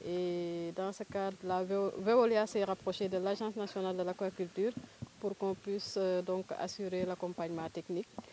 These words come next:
Euh, il faut signaler que ce projet a démarré depuis plus d'une année et deux sites ont déta-, déjà été réalisés,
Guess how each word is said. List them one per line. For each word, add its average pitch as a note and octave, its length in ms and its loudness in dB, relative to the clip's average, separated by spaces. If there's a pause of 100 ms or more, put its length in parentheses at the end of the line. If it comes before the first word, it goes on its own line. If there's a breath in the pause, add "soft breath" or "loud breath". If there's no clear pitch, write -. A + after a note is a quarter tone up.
(400 loud breath)
Euh, F3+ 400 4
il G3 80 0
faut G3+ 440 2
signaler G#3+ 600 2
que G3 320 0
ce - 140 -6
projet G3+ 380 0
a F#3+ 120 2
démarré F#3+ 480 0
depuis F#3+ 260 -4
plus G3 240 -6
d'une G3 200 0
année F#3 340 2 (420 loud breath)
et F#3 60 2
deux A3+ 260 6
sites B3 220 -2
ont G3+ 140 2
déta-, G3 440 0 (120)
déjà G#3 440 4
été F#3+ 240 2
réalisés, G#3 680 4